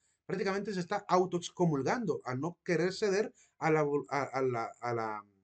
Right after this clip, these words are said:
al consejo que manejan, obviamente, la comunidad. Eso es más que evidente. Em, entonces hay que tener en consideración eso, que al final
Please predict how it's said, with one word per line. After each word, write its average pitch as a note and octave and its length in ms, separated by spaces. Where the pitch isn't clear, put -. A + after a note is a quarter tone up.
al B2 140
consejo F#3 520
que C#3+ 160
manejan, C3+ 560
obviamente, D#3 460
la D3 140
comunidad. G#2 500
Eso E3+ 200
es G3+ 40
más G3+ 100
que F3+ 120
evidente. B2+ 380
Em, B2+ 560
entonces D3 320
hay E3+ 80
que E3+ 80
tener E3+ 240
en C3+ 220
consideración C#3 600
eso, F3 220
que C3 60
al B2+ 80
final D3+ 300